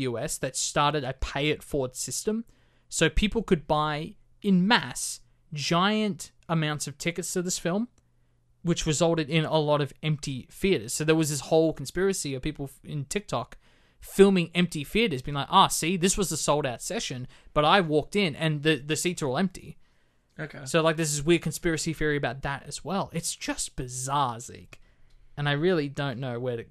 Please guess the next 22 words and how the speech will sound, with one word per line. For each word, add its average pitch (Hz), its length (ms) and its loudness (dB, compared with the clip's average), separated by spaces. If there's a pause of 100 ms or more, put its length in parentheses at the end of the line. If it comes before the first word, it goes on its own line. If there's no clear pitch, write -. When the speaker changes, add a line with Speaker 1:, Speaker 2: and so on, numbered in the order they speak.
Speaker 1:
so 160 200 2
it's 160 140 2
obviously 170 440 2
has 135 340 0
an 123 180 -8
international 131 600 -6
release 117 340 -8
now 120 100 -8
'cause 123 180 -12
we're 120 220 -8
getting 117 260 -12
it 113 100 -14
over 120 180 -12
here. 165 380 -2 (760)
Um, 143 400 -2
is 156 160 -2
the 175 80 -4
film 214 340 2
any 180 200 2
good 165 200 0
or 226 80 2
not? 226 300 -2